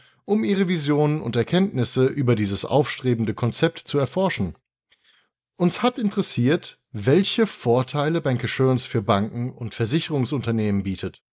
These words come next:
Die Interviews haben gezeigt, dass Bank Assurance sowohl Banken als auch Versicherungsunternehmen eine Vielzahl von Vorteilen bietet. Hier sind einige der wichtigsten.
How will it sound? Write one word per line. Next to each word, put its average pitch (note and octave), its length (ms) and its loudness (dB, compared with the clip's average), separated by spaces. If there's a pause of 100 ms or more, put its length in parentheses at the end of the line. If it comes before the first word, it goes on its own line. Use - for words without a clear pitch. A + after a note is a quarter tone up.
(560)
Die G3 80 0
Interviews E3 520 4
haben A2+ 220 2
gezeigt, A#2 580 0
dass B2+ 120 -2
Bank C3 240 -2
Assurance B2 420 0
sowohl A2+ 300 2
Banken A2 500 -2
als - 280 -6
auch G2+ 240 -6
Versicherungsunternehmen A#2+ 1080 -2 (320)
eine F#3+ 260 2
Vielzahl C3 680 0
von D3 220 -2
Vorteilen B2+ 640 0
bietet. F#2 440 -8 (460)
Hier G#3+ 240 0
sind G3+ 320 -2
einige G#2+ 340 2
der G2 140 2
wichtigsten. G2+ 600 -4